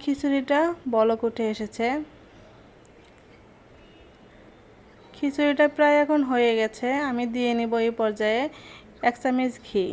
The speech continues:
ঘি দিলে খিচুড়িটা অনেক সুস্বাদু হবে এবং ঘ্রাণটা অনেক ভালো হবে। যে কোনো খিচুড়ির ভিতরে ঘি দিলে তার স্বাদ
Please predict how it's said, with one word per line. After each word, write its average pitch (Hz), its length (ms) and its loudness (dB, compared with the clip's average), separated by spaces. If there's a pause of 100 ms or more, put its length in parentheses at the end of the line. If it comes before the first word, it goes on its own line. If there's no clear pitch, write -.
(1080)
ঘি 277 160 0 (160)
দিলে 247 240 2 (220)
খিচুড়িটা 247 680 -2 (680)
অনেক 277 260 4 (120)
সুস্বাদু 254 400 0 (100)
হবে 202 280 0 (400)
এবং 226 260 0 (300)
ঘ্রাণটা 240 540 0 (160)
অনেক 254 180 -2 (140)
ভালো 190 240 0
হবে। 160 200 -6 (3250)
যে 269 180 4 (100)
কোনো 311 160 6 (100)
খিচুড়ির 262 480 0
ভিতরে 240 340 2 (280)
ঘি 240 160 -4 (140)
দিলে 208 240 0 (640)
তার 233 200 4 (100)
স্বাদ 233 280 6